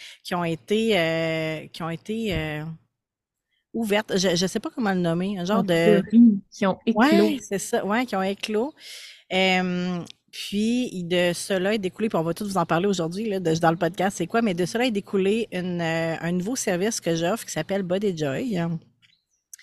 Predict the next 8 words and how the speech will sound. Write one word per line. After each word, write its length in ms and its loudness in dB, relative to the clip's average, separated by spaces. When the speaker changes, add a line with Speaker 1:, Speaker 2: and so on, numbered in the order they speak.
Speaker 1:
qui 160 -4
est 140 -4
un, 460 2
un 160 -6
soin 400 -2
du 240 -8
corps, 880 -2
mais 180 -2